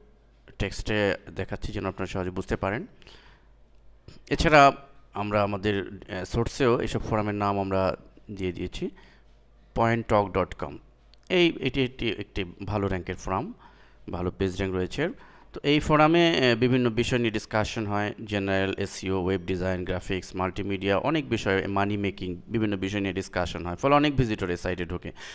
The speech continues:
তো এই সাইটে প্রথমে আমাদের রেজিস্ট্রেশন করতে হবে। তো রেজিস্ট্রেশন প্রক্রিয়াটা আমি দেখাচ্ছি না, very easy, আপনারা এগুলো, এগুলো জানেন যে just, আহ, রেজি-, এখানে রেজিস্ট্রেশন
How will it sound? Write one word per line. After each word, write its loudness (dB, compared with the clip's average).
তো -4
এই 6
সাইটে 6
প্রথমে 2
আমাদের 6
রেজিস্ট্রেশন -2
করতে -6
হবে। -6
তো -6
রেজিস্ট্রেশন 0
প্রক্রিয়াটা 2
আমি 2
দেখাচ্ছি 0
না, -4
very 2
easy, -4
আপনারা 0
এগুলো, 2
এগুলো 0
জানেন 0
যে 0
just, 0
আহ, -6
রেজি-, -6
এখানে -6
রেজিস্ট্রেশন -6